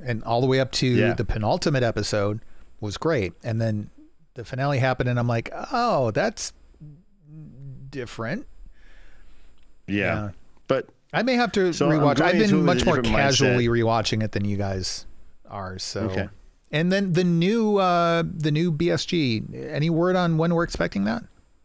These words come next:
Speaker 2: I haven't heard anything new
Speaker 1: Yeah, there,
Speaker 2: on,
Speaker 1: there's definitely
Speaker 2: on, on
Speaker 1: something
Speaker 2: story
Speaker 1: that
Speaker 2: for that. I, I know there's something
Speaker 1: Yeah.
Speaker 2: coming, yeah, but I haven't heard anything more
Speaker 1: Okay.
Speaker 2: about it.
Speaker 1: All right. Hmm.
Speaker 2: Okay, and finally, uh, somebody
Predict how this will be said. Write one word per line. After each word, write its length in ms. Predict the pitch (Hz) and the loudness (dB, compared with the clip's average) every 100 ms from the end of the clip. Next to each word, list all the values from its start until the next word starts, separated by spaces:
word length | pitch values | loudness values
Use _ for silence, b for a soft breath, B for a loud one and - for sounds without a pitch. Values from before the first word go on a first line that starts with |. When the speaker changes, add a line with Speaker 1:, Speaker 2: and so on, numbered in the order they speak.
| _ _ _ _ _ _ _ - _ _ - | _ _ _ _ _ _ _ -20 _ _ -8
Speaker 2:
I 200 | 143 175 | -4 -4
haven't 340 | 135 147 139 104 | -2 -2 0 0
heard 200 | 123 120 | -2 -2
anything 380 | 101 104 95 | -2 -2 0
new 160 | 95 117 | 0 0
Speaker 1:
Yeah, 240 | 117 117 | 0 -2
there, 180 | 120 147 | 0 0
Speaker 2:
on, 100 | 180 | 2
Speaker 1:
there's 200 | 165 156 | 2 2
definitely 420 | 170 165 165 151 | 2 2 2 0
Speaker 2:
on, 40 | 139 | 0
on 40 | |
Speaker 1:
something 400 | - 151 165 139 | 0 0 0 0
Speaker 2:
story 220 | 135 123 | 2 2
Speaker 1:
that 80 | 117 | 0
Speaker 2:
for 60 | 90 | -2
that. 120 | 82 | 0
I, 120 | 98 110 - - B B - | 0 -2 -8 -10 B B -2
I 60 | |
know 120 | 127 | 0
there's 100 | 151 | 0
something 180 | 147 170 | 0 2
Speaker 1:
Yeah. 100 | 120 | 2
Speaker 2:
coming, 380 | 110 131 95 90 | 2 2 0 0
yeah, 160 | 107 95 | 0 0
but 140 | 98 | 0
I 40 | |
haven't 220 | 101 107 101 | 0 -2 -4
heard 80 | |
anything 480 | 104 92 98 95 92 90 | -4 -4 -4 -4 -6 -6
more 180 | 92 90 | -4 -2
Speaker 1:
Okay. 100 | 110 | -2
Speaker 2:
about 220 | 80 78 | -2 -6
it. 80 | - - - - | -12 -20 -18 -6
Speaker 1:
All 80 | 202 | -4
right. 160 | 135 - - - - - _ _ _ _ _ _ _ _ _ _ _ _ - - - - - - - _ _ _ | -4 -8 -20 -20 -20 -20 _ _ _ _ _ _ _ _ _ _ _ _ -20 -20 -20 -20 -20 -20 -20 _ _ _
Hmm. 500 | 123 113 104 - 160 117 | -16 -16 -14 -14 -6 -4
Speaker 2:
Okay, 400 | 110 120 110 131 | -2 -2 0 -2
and 160 | 120 | -2
finally, 560 | 113 147 160 139 104 92 | -2 -2 0 -2 0 0
uh, 180 | 98 98 | 0 -2
somebody 240 | 113 135 | -2 -4